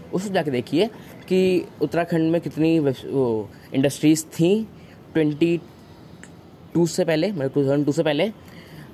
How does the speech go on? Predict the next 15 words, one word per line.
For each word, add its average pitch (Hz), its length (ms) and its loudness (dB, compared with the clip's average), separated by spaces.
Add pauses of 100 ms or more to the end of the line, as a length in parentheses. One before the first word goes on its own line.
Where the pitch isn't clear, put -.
(100)
और 123 380 0 (160)
कितनी 185 480 2 (120)
अब 147 180 -2
हैं। 151 280 -2 (920)
You 156 120 4
will 202 200 2
shock 185 160 -2
by 185 160 0
that 185 180 0
number। 151 320 2 (500)
और 123 360 2 (340)
अगर 147 180 2
आप 147 200 0 (140)
<clears throat> 156 540 -4
ट्वेंटी, 165 520 4